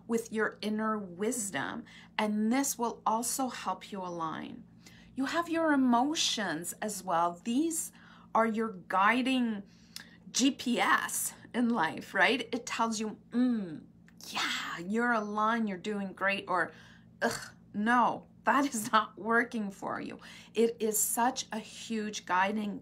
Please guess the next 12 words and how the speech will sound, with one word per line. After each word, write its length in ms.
system. 600
And 140
of 180
course, 640
then 220
you 80
have 280
your 120
well-being, 920
your 140
physical 540
well-being, 680